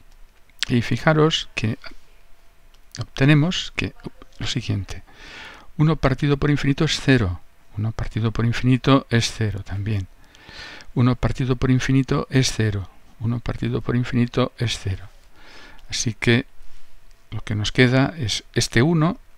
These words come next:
partido por un cero. ¿Y esto a qué es igual? Pues evidentemente esto diverge.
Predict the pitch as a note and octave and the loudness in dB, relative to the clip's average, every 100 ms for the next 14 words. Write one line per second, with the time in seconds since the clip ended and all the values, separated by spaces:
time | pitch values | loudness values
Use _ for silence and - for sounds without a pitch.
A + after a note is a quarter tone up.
0 | - - - - G#2 - A2+ C3+ - - | -20 -20 -20 -6 -6 -2 -4 -4 -6 -2
1 | B2+ - - - G#2+ G2+ - G2+ G#2+ - | -2 -4 -14 -6 -4 -2 -2 -2 -2 -8
2 | - - - - - - - - - - | -16 -20 -20 -20 -20 -20 -20 -20 -20 -20
3 | - A2+ A#2 - D3+ A#2+ G2+ A2+ C3+ G3 | -6 4 6 8 6 6 4 4 4 4
4 | G#2 G2 - - - - C3+ G#2 G#2 G#2 | 2 -2 -10 -12 -10 -8 -6 -4 -4 -4
5 | - B2 A#2+ B2+ - - - - A#2 A2 | 2 2 4 2 0 -4 -4 -4 -2 0
6 | G#2 - A2 | 0 -2 -8